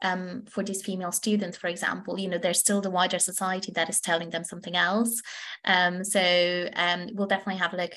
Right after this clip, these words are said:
you know, continuously to kind of see if there's any, any new studies, but I would, I would expect the results to kind of be seen later on in terms of research than, than immediately.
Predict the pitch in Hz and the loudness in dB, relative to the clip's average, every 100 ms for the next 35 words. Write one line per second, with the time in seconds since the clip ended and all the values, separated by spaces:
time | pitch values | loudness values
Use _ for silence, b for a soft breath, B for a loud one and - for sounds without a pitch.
0 | - - 202 190 180 202 - 185 175 180 | -18 -2 0 0 0 -4 -4 -4 -4 -6
1 | 180 - 175 175 180 175 175 175 170 175 | -6 -4 -4 -4 -6 -6 -4 -2 -2 -4
2 | 170 160 - 185 175 170 175 - 175 175 | -6 -8 -6 -6 -4 -4 -4 -4 -4 -6
3 | 170 - 175 180 190 190 B B B B | -6 -4 -4 -4 -6 -8 B B B B
4 | B - 202 202 220 214 226 - 190 180 | B 2 4 6 6 4 2 -2 -2 -4
5 | 180 180 180 - 185 175 180 - 180 185 | -4 -2 -2 -4 -6 -4 -6 -6 -8 -6
6 | - 185 180 180 - _ _ _ _ 180 | -4 -4 -4 -8 -10 _ _ _ _ 0
7 | 180 190 175 175 175 175 - 175 - 175 | 0 0 -2 0 -2 -4 -6 -6 -6 -6
8 | - 165 170 165 165 202 - 175 175 180 | -4 -4 -4 -6 -6 -10 -6 -6 -6 -8
9 | 175 165 165 160 165 | -6 -4 -4 -4 -6